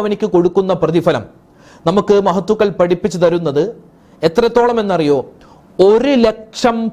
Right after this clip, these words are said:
പവൻ സ്വർണം നമുക്ക് കിട്ടുന്നതിനേക്കാൾ വലിയ പ്രതിഫലം, വലിയ നേട്ടം, വലിയ മഹത്വമാണ് അല്ലാഹു തആല ഈ രണ്ട് റക്അത്ത്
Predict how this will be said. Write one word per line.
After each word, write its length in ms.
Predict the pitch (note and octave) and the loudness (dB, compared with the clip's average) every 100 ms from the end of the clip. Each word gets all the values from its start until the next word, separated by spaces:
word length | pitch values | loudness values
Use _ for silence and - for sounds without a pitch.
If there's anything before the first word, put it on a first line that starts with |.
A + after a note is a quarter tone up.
| - | -2
പവൻ 320 | F3+ F3 G#3 G#3+ G#3+ | 0 0 0 -2 -4
സ്വർണം 420 | - D#3 D3 D3 A2+ - _ F3+ | 0 0 0 -4 -8 -14 _ -2
നമുക്ക് 320 | A3 B3 B3 A#3+ | 0 -2 -4 -2
കിട്ടുന്നതിനേക്കാൾ 1700 | G#3+ G#3+ - C4 A#3 A3 G#3+ F#3+ F3+ F3 E3+ F3+ F3 F#3 G3 G#3 A3 B3 G#3+ | -4 -4 -4 -2 0 0 0 0 0 -2 -2 -2 0 2 0 0 0 0 0
വലിയ 160 | A3 A3+ | 0 0
പ്രതിഫലം, 400 | F#3 G3 G3 D3 - - _ C#3+ | -2 -2 -2 -2 -8 -20 _ -2
വലിയ 240 | F#3 G#3 F#3+ E3+ | 0 0 -2 0
നേട്ടം, 440 | E3 G3+ A3 A3 D3+ - E3 | -2 -2 -2 -2 -4 -8 -2
വലിയ 220 | G#3 G#3 F#3 | -2 0 -2
മഹത്വമാണ് 720 | E3 F#3+ F#3+ A#3 F3 D#3 F3 A3 - - F#3+ | -2 -2 -2 -2 0 -2 -2 -6 -14 -6 -4
അല്ലാഹു 380 | A3+ B3 C#4 A#3+ A#3 | 0 0 0 -2 -2
തആല 300 | F#3 F#3+ F#3 F3 A3 | 0 0 -4 -4 -4
ഈ 40 | A3 | -2
രണ്ട് 240 | F#3+ A3 A3+ | -2 0 -2
റക്അത്ത് 380 | G3+ F3+ F3+ | 0 -2 -2